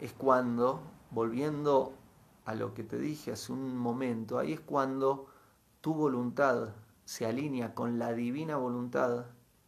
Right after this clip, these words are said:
y entonces Dios, con su divina voluntad, hace de su voluntad tu voluntad.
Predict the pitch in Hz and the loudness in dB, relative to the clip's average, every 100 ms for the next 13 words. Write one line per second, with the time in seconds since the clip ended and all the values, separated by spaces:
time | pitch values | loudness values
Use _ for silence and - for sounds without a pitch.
0 | _ _ 117 110 127 127 - 120 113 - | _ _ -8 -6 -6 -6 -8 -10 -10 -14
1 | - 123 147 143 110 - - - - 110 | -16 -6 -2 -2 -2 -10 -20 -16 -12 -10
2 | - 113 113 127 139 123 123 123 - 135 | -8 -6 -6 -6 -4 -2 -2 -4 -2 0
3 | - - - _ _ _ _ _ - 120 | 0 -6 -18 _ _ _ _ _ -2 0
4 | - 123 113 - 120 117 113 110 123 - | 0 -4 -4 -4 -2 -2 -2 -4 -6 -6
5 | - _ 120 104 117 113 113 - | -18 _ -6 -4 -8 -12 -14 -16